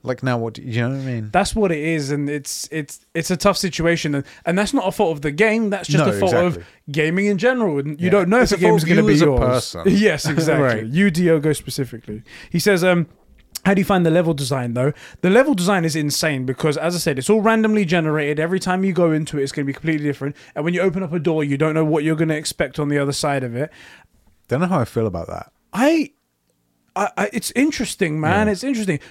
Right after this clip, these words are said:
Speaker 2: Don't get me wrong. There's gonna be some times where you recognize a room.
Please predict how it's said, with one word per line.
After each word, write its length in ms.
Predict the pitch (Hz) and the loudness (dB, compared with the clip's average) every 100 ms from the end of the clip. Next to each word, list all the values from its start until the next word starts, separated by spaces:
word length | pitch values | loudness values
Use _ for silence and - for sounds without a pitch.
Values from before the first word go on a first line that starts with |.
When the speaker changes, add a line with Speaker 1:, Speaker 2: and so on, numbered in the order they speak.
| - | 0
Speaker 2:
Don't 140 | 294 | 0
get 100 | 359 | 2
me 80 | 330 | 2
wrong. 200 | 302 220 | 2 4
There's 180 | 208 170 | 2 2
gonna 200 | 285 320 | 0 2
be 120 | 262 | 0
some 240 | - 254 | 0 0
times 240 | 220 220 180 | 2 2 2
where 100 | 180 | 0
you 120 | 175 | 2
recognize 560 | 185 180 170 170 156 143 | 0 -2 -2 0 0 0
a 60 | |
room. 400 | 143 139 110 160 | 0 -2 -2 -6